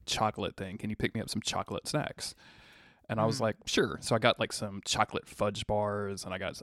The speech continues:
Speaker 1: like, a Hershey's, you know, milk chocolate bar, and I got these weird little,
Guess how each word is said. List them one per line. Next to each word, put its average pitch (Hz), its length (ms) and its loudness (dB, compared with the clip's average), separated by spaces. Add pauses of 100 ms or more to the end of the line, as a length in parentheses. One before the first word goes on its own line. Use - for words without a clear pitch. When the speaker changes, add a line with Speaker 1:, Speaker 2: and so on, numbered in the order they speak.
Speaker 1:
like, 107 140 -8
a - 40 -6
Hershey's, 104 640 -2 (340)
you 113 80 -4
know, 95 220 -8
milk 107 220 -4
chocolate 101 420 -2
bar, 101 540 0
and 113 100 -2
I 110 60 0
got 147 180 6
these 165 200 4
weird 131 440 4
little, 117 340 6